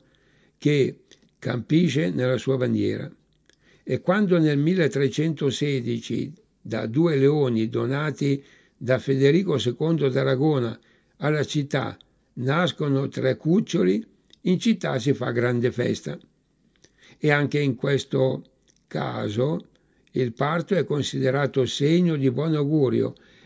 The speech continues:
e i maggiori poeti veneziani si cimentano in componimenti che cantano la vicenda. Siena, per parte sua, esibisce una lupa viva, Pisa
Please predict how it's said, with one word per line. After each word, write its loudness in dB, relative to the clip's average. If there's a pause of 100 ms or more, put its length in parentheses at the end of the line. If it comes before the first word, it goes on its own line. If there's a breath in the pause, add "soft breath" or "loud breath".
(120 soft breath)
e 4
i 8
maggiori 4
poeti 2
veneziani 2
si -4
cimentano 0 (420 soft breath)
in 4
componimenti 2
che -2
cantano 2 (460 soft breath)
la 4
vicenda. 0 (460)
Siena, 4 (140)
per -4
parte -2
sua, -2 (440 soft breath)
esibisce 2
una 2
lupa 2
viva, -2 (420)
Pisa 2